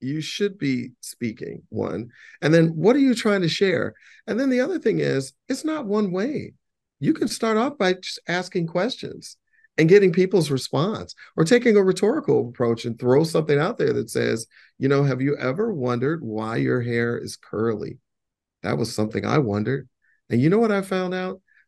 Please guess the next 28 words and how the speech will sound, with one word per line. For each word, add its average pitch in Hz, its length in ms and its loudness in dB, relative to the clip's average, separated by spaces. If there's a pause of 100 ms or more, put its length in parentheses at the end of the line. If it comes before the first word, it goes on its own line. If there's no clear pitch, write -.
I 135 40 -10
found 202 280 0
out 180 180 0
that 117 100 0
I 101 80 -2
wasn't 175 340 2
really 156 220 2
looking 147 260 0
for 123 140 -4
why 123 180 -2
my 107 160 -4
hair 135 220 -2
was 120 160 -6
curly. 110 420 -6 (320)
I 98 60 -8
was 98 180 -4
really 202 240 6
looking 131 300 2
for 113 340 0 (160)
how 123 160 -2
to 113 180 -4
ask 104 280 -4
better 90 180 -4
questions." - 680 -10 (520)
I'm 95 100 -2
making 98 240 0
this 92 160 -8
up, - 140 -12